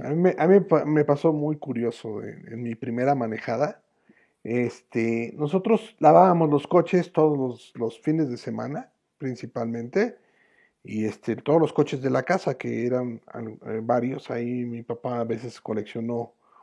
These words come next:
un rato camionetas Guayín, de esas Ford Guayín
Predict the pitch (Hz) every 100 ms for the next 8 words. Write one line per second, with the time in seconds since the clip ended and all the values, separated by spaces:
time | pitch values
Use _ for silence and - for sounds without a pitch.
0 | _ 143 160 147 143 143 151 - 117 120
1 | 127 127 127 117 104 101 110 143 - _
2 | _ _ _ - 110 131 - 127 131 160
3 | 117 113 113 107 110 107 107